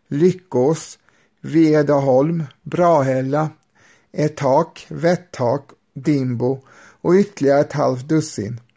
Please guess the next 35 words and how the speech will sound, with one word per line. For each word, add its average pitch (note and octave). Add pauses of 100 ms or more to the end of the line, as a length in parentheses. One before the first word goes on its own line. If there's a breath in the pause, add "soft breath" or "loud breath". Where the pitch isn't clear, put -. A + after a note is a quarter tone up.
(600 soft breath)
På E3
sina E3
marker E3+
hade D#3+
han D#3
redan D#3+
i C#3+
drottning C#3+
Kristinas D3+
dagar C3+
låtit C3
anlägga B2+
Gränna B2+
stad. A2+ (960 soft breath)
Men D3+
han E3+
var F3
herre D3+
över D3+
så D#3+
mycket E3
egendom B2+
även C#3
annorstädes C3+
i F3
riket, B2+ (500 soft breath)
framförallt D3+
kanske D3
i C#3+
Finland, C3+
där C#3+
han C#3+
regerade C3+
över C3
exempelvis B2